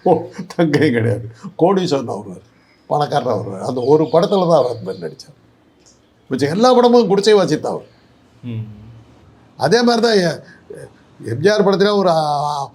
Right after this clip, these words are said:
Speaker 1: ஒரு அரை மணி நேரத்துக்கு சந்தோஷமா இருக்கும். சிவாஜி படத்துல டைட்டில் முடிஞ்ச உடனே ஆ-, ஆரம்பிச்சிருவார் ஆடுவறதுக்கு.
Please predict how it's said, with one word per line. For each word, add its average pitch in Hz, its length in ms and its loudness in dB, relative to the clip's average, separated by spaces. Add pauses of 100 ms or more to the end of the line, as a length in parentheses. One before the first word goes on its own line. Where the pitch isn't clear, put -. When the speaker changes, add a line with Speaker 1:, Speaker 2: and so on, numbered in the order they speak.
(180)
Speaker 1:
ஒரு 143 180 2
அரை 156 260 4
மணி 190 140 2
நேரத்துக்கு 165 380 0
சந்தோஷமா 151 380 0
இருக்கும். - 260 -10 (440)
சிவாஜி 220 440 2
படத்துல 208 480 2
டைட்டில் 208 260 0
முடிஞ்ச 202 220 4
உடனே 202 240 2
ஆ-, 170 360 -2
ஆரம்பிச்சிருவார் 135 460 -12
ஆடுவறதுக்கு. 147 500 -6